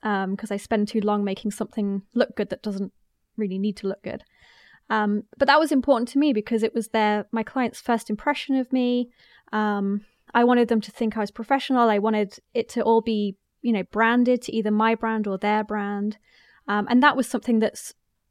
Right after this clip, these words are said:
really important to a lot of other people. Um,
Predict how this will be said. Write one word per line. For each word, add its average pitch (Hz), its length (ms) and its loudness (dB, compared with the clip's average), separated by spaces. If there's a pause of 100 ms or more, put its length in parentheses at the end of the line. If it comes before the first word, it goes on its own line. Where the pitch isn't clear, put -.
really 254 340 4
important 226 520 0
to 240 120 -2
a 220 40 0
lot 220 140 0
of 214 120 -4
other 226 160 -2
people. 208 600 -6 (320)
Um, 202 320 0